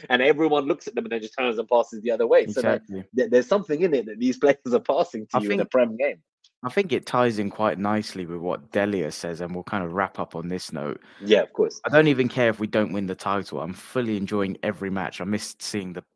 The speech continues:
Speaker 2: playing so beautiful. And I think it's that combined with, like,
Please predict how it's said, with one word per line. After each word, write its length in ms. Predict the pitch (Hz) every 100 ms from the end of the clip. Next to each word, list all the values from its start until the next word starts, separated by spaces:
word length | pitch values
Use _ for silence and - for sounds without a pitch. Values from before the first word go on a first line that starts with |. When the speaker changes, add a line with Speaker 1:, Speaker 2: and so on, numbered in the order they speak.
| _
Speaker 2:
playing 380 | - 98 92 87
so 260 | - 90 90 -
beautiful. 500 | 98 80 90 78 76
And 140 | 101
I 20 |
think 240 | 101 156 135
it's 240 | - - -
that 320 | 107 123 - -
combined 460 | 107 95 101 95
with, 200 | 85 80
like, 260 | 92 87